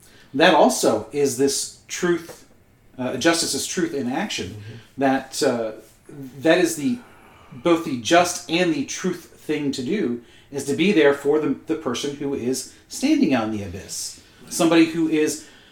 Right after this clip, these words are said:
Speaker 1: uh, potentially going to fall into it. Somebody who could spiral into, uh, harming themselves,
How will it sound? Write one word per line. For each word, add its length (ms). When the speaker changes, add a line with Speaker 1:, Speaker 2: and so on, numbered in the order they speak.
Speaker 1:
uh, 180
potentially 800
going 240
to 80
fall 400
into 400
it. 160
Somebody 320
who 220
could 340
spiral 600
into, 680
uh, 180
harming 440
themselves, 880